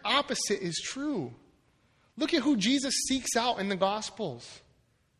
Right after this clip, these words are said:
Next week, we're gonna look at a text where Jesus is called a friend of sinners and tax collectors.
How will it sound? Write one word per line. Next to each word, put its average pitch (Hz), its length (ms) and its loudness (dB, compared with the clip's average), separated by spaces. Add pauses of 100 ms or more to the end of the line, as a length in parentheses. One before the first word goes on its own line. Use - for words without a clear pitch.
(440)
Next 240 260 4
week, 254 200 -2
we're 214 80 -4
gonna 220 140 4
look 208 200 4
at 214 80 4
a 190 60 2
text 202 440 0 (260)
where 196 180 8
Jesus 208 480 2
is 185 180 -2
called 208 580 4
a 165 80 -2
friend 208 360 2
of 170 100 2
sinners 208 680 0 (360)
and 175 160 2
tax 208 360 2
collectors. - 600 -4